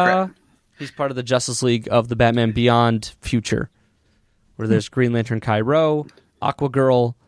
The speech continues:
Speaker 2: a d-, like, Big Barda's daughter, like, Mister Miracle and Big Barda had a kid, and then Superman is still around. <laughs> He's still,
Speaker 1: <laughs>
Speaker 2: he's still leader
Speaker 1: Of
Speaker 2: of the
Speaker 1: course.
Speaker 2: Justice League. Uh, that's all I got for comic books. We can move right on into music.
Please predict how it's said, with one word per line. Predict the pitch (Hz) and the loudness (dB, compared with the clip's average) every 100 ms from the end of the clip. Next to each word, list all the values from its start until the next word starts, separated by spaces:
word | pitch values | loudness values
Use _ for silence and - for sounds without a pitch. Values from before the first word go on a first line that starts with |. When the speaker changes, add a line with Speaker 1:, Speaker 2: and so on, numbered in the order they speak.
| - - | -8 -4
Speaker 2:
a | |
d-, | 131 123 139 | -4 -4 -2
like, | 143 123 | -2 0
Big | 151 131 | -2 2
Barda's | 143 143 120 | 2 2 0
daughter, | 117 127 139 170 190 254 | 0 2 2 2 -2 -4
like, | 127 120 | -6 -2
Mister | 135 - 127 | 0 0 0
Miracle | 127 131 - 143 127 | 2 0 0 0 0
and | 117 | -2
Big | 117 123 | -4 -4
Barda | 120 123 131 139 | 0 2 2 2
had | 120 120 | 0 -2
a | 113 110 - | -4 -10 -4
kid, | 139 135 143 _ _ _ _ _ - | 0 0 0 _ _ _ _ _ -8
and | 135 127 | -4 0
then | 123 120 120 117 117 113 | 0 0 0 0 -2 -4
Superman | - 165 135 117 113 110 | 0 2 2 0 -2 -2
is | - | -4
still | 127 113 | -4 -4
around. | 101 80 - - - 151 - - - - | -6 -8 -14 -12 -6 -4 -2 -4 -2 0
<laughs> | 180 - - - - - | -2 -2 -20 -20 -18 -8
He's | 143 143 | -2 0
still, | 143 151 - 120 - - | 2 0 2 0 -2 -8
Speaker 1:
<laughs> | - _ | -20 _
Speaker 2:
he's | - 156 | -2 -2
still | - 165 139 123 | 0 2 2 2
leader | 135 | 2
Speaker 1:
Of | 123 | 2
Speaker 2:
of | |
the | 113 | 2
Speaker 1:
course. | - | 2
Speaker 2:
Justice | 120 143 117 | 0 -2 -4
League. | 117 110 - _ - - - | -4 -4 -8 _ -20 -20 -6
Uh, | - 151 | 0 2
that's | 220 233 | 2 2
all | 254 | 2
I | 226 | 4
got | 208 196 | 2 0
for | 196 | 0
comic | 180 147 151 | 0 0 2
books. | 185 214 - | 0 -2 -6
We | 160 | -6
can | 127 131 | -4 -2
move | 123 120 | -2 2
right | 127 120 | 2 2
on | 117 | 0
into | 117 117 | -4 -4
music. | 117 180 160 - | -2 -2 -2 -8